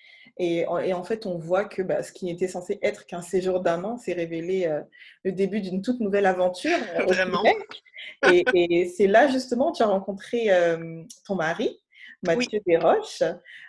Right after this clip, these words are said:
Speaker 1: Euh, donc, euh, est-ce que tu peux nous parler un petit peu de ça, cette rencontre, euh, comment ça s'est passé dans toute,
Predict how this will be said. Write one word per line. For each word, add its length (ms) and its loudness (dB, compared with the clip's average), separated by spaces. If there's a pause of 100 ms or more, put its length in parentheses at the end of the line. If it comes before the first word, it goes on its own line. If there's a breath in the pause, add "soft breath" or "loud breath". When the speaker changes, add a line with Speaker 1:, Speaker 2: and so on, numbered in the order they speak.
(120)
Speaker 1:
Euh, 280 0
donc, 400 -4
euh, 360 2
est-ce 140 -6
que 100 -4
tu 160 -10
peux 100 -4
nous 140 0
parler 220 4
un 120 4
petit 140 -6
peu 140 0
de 80 -10
ça, 280 4
cette 160 -2
rencontre, 800 -2
euh, 180 4
comment 240 -2
ça 120 -2
s'est 160 -6
passé 800 -4 (380 soft breath)
dans 180 4
toute, 260 -10